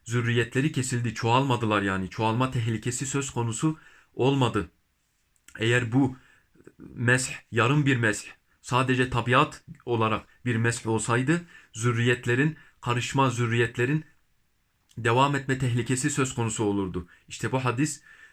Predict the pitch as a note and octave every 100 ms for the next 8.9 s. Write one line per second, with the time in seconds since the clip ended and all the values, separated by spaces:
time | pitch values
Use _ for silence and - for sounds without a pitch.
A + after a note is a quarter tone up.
0 | - A2 A#2+ A#2 A#2+ A#2+ B2+ C3 A2+ A2+
1 | A2+ - C3 D3+ D3+ C#3+ D#3 D#3+ _ _
2 | _ _ - A2+ A2+ C3 A#2+ A2+ A2+ A2
3 | A2+ G2+ A#2+ A2+ C3 B2+ A#2+ C#3 D#3 -
4 | - _ - A2+ B2+ D3+ D3+ C3 D#3 C#3+
5 | D3 B2 A2+ D3+ - - C3+ A#2+ A#2 A2+
6 | A2 A2 G2+ F#2+ G2 - _ _ _ _
7 | _ _ _ _ _ _ _ - A2+ C3+
8 | - B2+ A#2+ A2+ - A#2+ A2 B2+ C3+